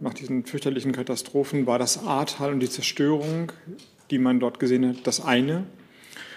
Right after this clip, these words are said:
Was bedrückend war, war, dass in den Hängen drumherum und in einigen Stadtteilen, Hagen, meine ich, wurde das auch so ausgesprochen, der Wald ebenfalls zerstört war. Und ein Teil der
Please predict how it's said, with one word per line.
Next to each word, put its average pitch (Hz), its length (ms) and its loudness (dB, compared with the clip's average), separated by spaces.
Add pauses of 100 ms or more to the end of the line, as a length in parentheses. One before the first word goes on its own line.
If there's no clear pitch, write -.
(600)
Was 127 460 2 (720)
bedrückend 147 540 4
war, 131 260 4
war, 123 200 4
dass 127 180 0
in 139 100 4
den 123 140 8
Hängen 139 340 2
drumherum 120 640 2
und 123 160 2
in 131 160 -2
einigen 135 460 2
Stadtteilen, 127 640 -2
Hagen, 123 280 0
meine 123 220 2
ich, 123 180 -4 (140)
wurde 123 140 -6
das 120 160 -4
auch - 100 -8
so - 140 -8
ausgesprochen, 135 840 -2 (520)
der 123 140 4
Wald 123 400 2
ebenfalls 117 420 -2
zerstört 123 440 -4
war. 117 80 -4
Und 123 100 -4
ein 120 140 0
Teil 123 260 -2
der 123 380 2